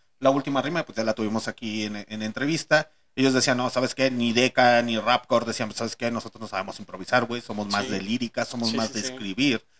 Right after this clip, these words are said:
Speaker 1: de ensayar y ensamblarlo en el beat". La, la, ahora sí que el, el rapear así improvisadamente no se nos da.
Speaker 2: Sí, sí,
Speaker 1: Deca
Speaker 2: sí.
Speaker 1: se ha dicho, y, eh, Deca se ha dicho, "No, no, no se me da,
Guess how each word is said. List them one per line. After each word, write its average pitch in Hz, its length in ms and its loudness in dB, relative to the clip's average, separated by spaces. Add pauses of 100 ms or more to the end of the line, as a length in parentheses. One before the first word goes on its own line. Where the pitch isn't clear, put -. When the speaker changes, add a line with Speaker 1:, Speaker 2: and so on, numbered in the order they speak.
(220)
Speaker 1:
de 117 100 2
ensayar 113 540 4
y 113 240 2
ensamblarlo 107 760 0
en 95 80 -10
el 95 120 -10
beat". 147 220 2 (680)
La, 135 180 8
la, 123 760 8
ahora 131 280 10
sí 143 120 0
que - 120 0
el, 98 1040 -2
el 117 140 -2
rapear 127 460 6
así 123 800 0
improvisadamente 120 720 -2
no 113 180 0
se 123 140 2
nos 98 200 -6
da. 113 220 0 (420)
Speaker 2:
Sí, 131 160 -10
sí, - 80 -20
Speaker 1:
Deca 147 240 8
Speaker 2:
sí. 143 60 4
Speaker 1:
se 160 60 4
ha - 20 2
dicho, 151 280 0
y, 113 220 -4
eh, 117 340 -2
Deca 135 240 0
se 135 100 -4
ha 127 40 0
dicho, 123 260 -4
"No, 120 180 -4
no, 120 200 -8
no 131 120 6
se 151 120 -2
me 120 120 0
da, 120 220 -2